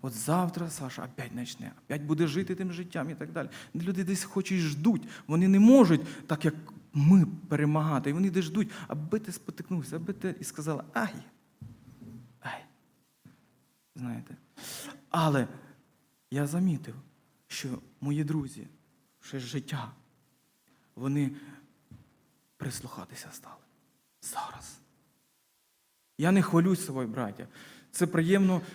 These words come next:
бачити славу Божу в своєму житті, і кожен хай в нас бачить, що ми преображаємося. І це радує, правда, коли, е, вони бачили твоє життя, а сьогодні дзвонить до тебе прораб той,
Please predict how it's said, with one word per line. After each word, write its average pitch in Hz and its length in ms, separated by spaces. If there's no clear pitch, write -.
бачити 165 440
славу 165 340
Божу 156 240
в 143 80
своєму 165 380
житті, 147 220
і 139 60
кожен 160 300
хай 143 180
в 131 120
нас 151 240
бачить, 123 400
що 160 160
ми 165 120
преображаємося. 156 880
І 147 140
це 147 260
радує, 185 420
правда, 156 360
коли, 160 340
е, 139 440
вони 160 240
бачили 156 460
твоє 147 320
життя, 165 400
а 131 100
сьогодні 147 540
дзвонить 143 600
до 131 120
тебе 131 360
прораб 117 460
той, - 140